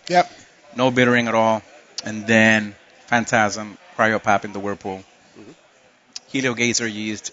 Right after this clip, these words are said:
Speaker 2: and no dry hop.
Speaker 3: Okay. So what's interesting, like, right off the bat, like, pulling it to my nose, it's that mango and guava and passion fruit,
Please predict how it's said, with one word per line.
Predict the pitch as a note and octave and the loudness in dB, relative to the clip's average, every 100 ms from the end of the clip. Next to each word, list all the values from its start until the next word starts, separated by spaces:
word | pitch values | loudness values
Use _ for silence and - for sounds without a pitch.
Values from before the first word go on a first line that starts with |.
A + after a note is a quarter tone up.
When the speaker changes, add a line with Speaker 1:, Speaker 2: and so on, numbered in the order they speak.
| - | -16
Speaker 2:
and | G#2 | -14
no | G#2 G2+ | -10 -10
dry | F#2+ F2+ | -4 -4
hop. | E2+ - - - - _ - - - - | -4 -10 -18 -20 -20 _ -20 -20 -20 -20
Speaker 3:
Okay. | - - - _ _ _ - | -20 -20 -20 _ _ _ -10
So | - C4 A#2 - - D#3 | -2 -2 -4 -14 -20 -12
what's | C#3 D#3 | -8 -6
interesting, | D#3 D3 C3 A#2 A#2+ | -8 -8 -6 -4 -6
like, | G#2 A2 | -8 -2
right | A#2 | 0
off | B2+ G#2 | 2 0
the | F#2+ | -6
bat, | G#2 G2 E2+ _ _ _ _ _ _ _ _ _ _ - _ - | -4 -2 -4 _ _ _ _ _ _ _ _ _ _ -20 _ -12
like, | C3+ A#2+ | -8 -6
pulling | A#2+ A2 | -4 -6
it | F#2+ | -6
to | |
my | F#2+ | -10
nose, | G2+ G2+ F#2 | -10 -10 -10
it's | F#2+ G2+ | -16 -12
that | G#2+ F#2+ - - - - | -10 -10 -12 -20 -20 -16
mango | A#2 G#2 G2+ G2 F#2 F2+ | -8 -6 -6 -6 -6 -10
and | F2+ F#2 F#2 | -12 -18 -10
guava | F#2 F#2 F2+ F#2 F2 E2+ | -6 -6 -6 -8 -10 -12
and | E2 | -12
passion | G2 F2 F#2+ | -12 -10 -14
fruit, | - D#2+ | -18 -18